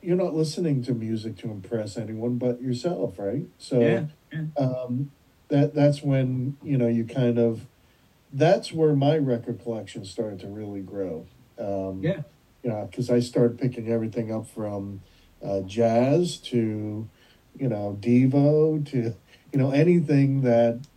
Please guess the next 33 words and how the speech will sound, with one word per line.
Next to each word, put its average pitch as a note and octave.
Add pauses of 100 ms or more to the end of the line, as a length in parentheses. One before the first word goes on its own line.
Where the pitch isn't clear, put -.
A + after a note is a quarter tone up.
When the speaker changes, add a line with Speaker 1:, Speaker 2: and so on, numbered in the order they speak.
Speaker 1:
I B2+
liked. - (260)
I A2+
didn't D3+
Speaker 2:
Yeah. F3+
Speaker 1:
ca-, D3 (400)
you F3+
know, C3 (340)
I -
didn't G3
care E4+
what D#3
people A2
said. F2+
So, G2 (420)
um, A2+ (1040)
you -
Speaker 2:
But, -
Speaker 1:
know, -
Speaker 2:
but -
I A3+
Speaker 1:
so -
Speaker 2:
think, -
I G3+
think G3+
it's G3
a, F3+
it's D#3+
a, F3+ (840)
a -
natural F#3+
response D#3+
to D3